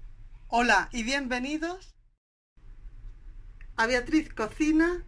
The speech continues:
Repostería Fácil. Voy a hacer una versión sencillísima de unos pasteles que muchos conoceréis, tradicionales y buenísimos,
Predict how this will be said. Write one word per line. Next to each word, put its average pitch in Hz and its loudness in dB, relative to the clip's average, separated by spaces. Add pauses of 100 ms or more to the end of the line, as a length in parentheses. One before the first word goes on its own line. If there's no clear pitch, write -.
(200)
Repostería 247 -2
Fácil. 170 -12 (2000)
Voy 254 4
a 285 8
hacer 214 2
una 269 6
versión 196 0
sencillísima 247 0
de 220 2
unos 254 4
pasteles 277 0
que 214 0
muchos 262 2
conoceréis, 185 -2 (600)
tradicionales 214 0 (220)
y 208 -6
buenísimos, 180 -2